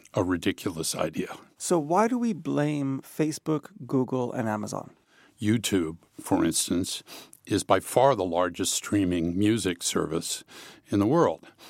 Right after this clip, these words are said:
Speaker 1: It has almost sixty percent market share in the streaming music service.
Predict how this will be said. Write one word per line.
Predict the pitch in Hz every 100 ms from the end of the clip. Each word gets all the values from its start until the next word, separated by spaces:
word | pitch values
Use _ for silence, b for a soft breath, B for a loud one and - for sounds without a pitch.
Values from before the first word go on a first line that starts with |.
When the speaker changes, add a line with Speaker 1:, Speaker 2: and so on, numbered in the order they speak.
| B B
Speaker 1:
It | -
has | 92 107 95
almost | - 117 123 123 104 - -
sixty | - - 110 -
percent | - 110 - 90
market | 98 107 -
share | - -
in | 85 87
the | 80
streaming | - 101 87 87
music | 101 95 113
service. | - 90 - -